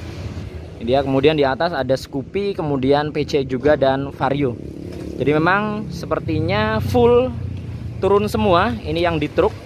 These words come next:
dua puluh satu unit. Jadi jarang-jarang ya, sekarang turun banyak, beda seperti, eh, tiga bulan atau dua bulan yang lalu yang sering sekali turun banyak,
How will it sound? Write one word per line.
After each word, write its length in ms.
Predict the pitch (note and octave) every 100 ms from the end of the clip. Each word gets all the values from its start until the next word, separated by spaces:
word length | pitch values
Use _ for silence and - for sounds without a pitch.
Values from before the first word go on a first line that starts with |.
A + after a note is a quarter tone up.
| -
dua 80 | C3
puluh 160 | C3 C#3+
satu 240 | C#3+ C#3+
unit. 320 | D#3 D3 D#3+ - - - - - - - - - - - - - - - - - - - - - - - - - - - - - -
Jadi 140 | C3 E3
jarang-jarang 480 | D3+ D#3 D3+ D#3 F#3
ya, 160 | E3+ G#3+ - - -
sekarang 400 | - C#3+ D#3+ F3
turun 400 | E3 D#3+ D#3 D#3
banyak, 320 | C#3 C#3+ F3
beda 320 | D3 C#3+ C#3+
seperti, 800 | D#3 D#3+ D3+ C#3 F3 E3 D#3+ E3 - - - -
eh, 160 | - C#3+ D3
tiga 240 | D3 C#3+
bulan 240 | C3+ D3 D#3
atau 320 | D3 D3+ C#3+
dua 160 | C#3+
bulan 240 | C3+ C#3+ D3
yang 80 | C#3+
lalu 480 | C#3+ D3+ G3+ F#3+
yang 160 | C#3+ C3+
sering 480 | C#3+ - D3+ D3+ D3+
sekali 400 | - C#3+ C3+ F3
turun 480 | E3+ D3+ D3 C#3+ C3
banyak, 320 | C3+ F3